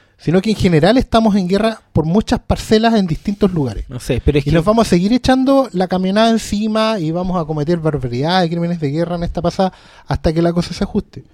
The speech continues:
Speaker 1: Porque la torta es la misma. Vamos a seguir peleando por esas parcelas hasta que, ¿quién es dueño de Batman? ¿Quién es due-, más fácil, ¿quién es dueño de Spider-Man?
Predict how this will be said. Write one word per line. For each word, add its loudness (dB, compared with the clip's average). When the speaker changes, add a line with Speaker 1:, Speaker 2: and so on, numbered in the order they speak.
Speaker 1:
Porque 0
la 4
torta 0
es 2
la 2
misma. 0
Vamos 2
a -8
seguir -2
peleando -2
por 0
esas -4
parcelas 0
hasta 0
que, 0
¿quién 4
es 2
dueño 2
de -2
Batman? -8
¿Quién 2
es 4
due-, 2
más -2
fácil, -2
¿quién 4
es 4
dueño 2
de 2
Spider-Man? -6